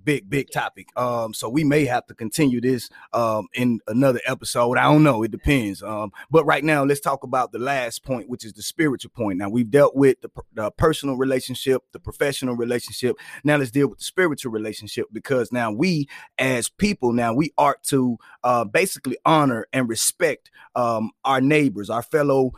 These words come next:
Speaker 1: man, our fellow human beings. You understand what I'm saying? With the same level of love and respect that we expect from our Heavenly Father. You get what I'm saying? And, you know, I talk to our kids all the time about, um, not fighting each other and communicating with each other and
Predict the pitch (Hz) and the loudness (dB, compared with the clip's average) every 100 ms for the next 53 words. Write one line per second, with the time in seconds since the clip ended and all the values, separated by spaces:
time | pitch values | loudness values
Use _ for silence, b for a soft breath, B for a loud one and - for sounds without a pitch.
0 | b 107 139 131 113 107 110 156 151 139 | b 0 2 2 0 -4 -2 0 2 2
1 | 131 156 143 120 151 135 98 85 87 120 | 2 2 2 2 2 2 -2 -8 -10 -8
2 | 127 - 131 123 117 135 127 123 B B | -6 -4 -4 -4 -6 -6 -4 -6 B B
3 | 139 - 123 - 151 143 139 143 127 123 | 0 0 -2 0 2 2 4 4 4 0
4 | 113 139 135 117 110 107 - 135 - 120 | 0 2 2 0 -4 -6 -2 -2 0 -2
5 | 117 127 113 - 147 117 - 123 110 127 | 2 0 0 -2 -2 -2 -2 -2 2 2
6 | 120 117 139 117 104 98 107 85 82 101 | 2 2 0 -2 -6 -6 -6 -6 -8 -6
7 | 120 131 120 120 143 131 123 B B B | -2 0 -2 -4 -2 -2 -4 B B B
8 | 120 120 117 117 143 123 131 143 120 117 | -4 -2 0 0 2 2 0 -2 -2 -4
9 | 120 - 127 - 131 123 113 147 127 117 | -2 0 0 2 0 2 -2 -2 0 0
10 | 113 113 - b _ 113 107 107 107 123 | 0 -2 -6 b _ 0 2 0 2 2
11 | 127 - 135 131 120 113 - 110 92 95 | 0 0 0 0 -2 0 2 0 -2 -10
12 | 101 117 120 143 123 131 104 110 113 - | -8 2 4 4 2 -4 -6 -6 -2 0
13 | 110 104 107 104 | 0 0 -6 -8